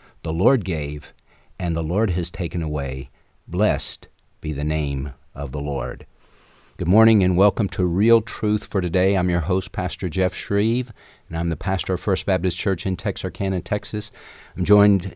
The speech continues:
in the studio today by my sweet and wonderful wife, Debbie.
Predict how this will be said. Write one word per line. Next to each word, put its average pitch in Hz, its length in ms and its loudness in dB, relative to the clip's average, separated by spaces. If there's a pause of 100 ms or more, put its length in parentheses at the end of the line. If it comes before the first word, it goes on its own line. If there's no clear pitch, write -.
in 95 120 2
the 92 60 2
studio 110 460 2
today 104 380 2
by 98 160 2
my 90 180 2
sweet 104 460 0
and 92 120 0
wonderful 98 400 2
wife, 95 300 2
Debbie. 117 360 0